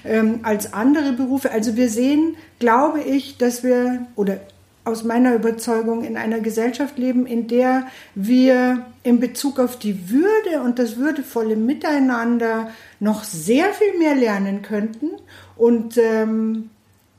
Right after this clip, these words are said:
das kann man glücklicherweise nicht nur über große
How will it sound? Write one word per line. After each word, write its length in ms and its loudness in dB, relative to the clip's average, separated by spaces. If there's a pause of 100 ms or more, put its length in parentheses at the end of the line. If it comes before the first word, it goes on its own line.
(280)
das 220 -2
kann 180 -2
man 300 2
glücklicherweise 880 -2
nicht 520 0
nur 600 2
über 280 0
große 840 0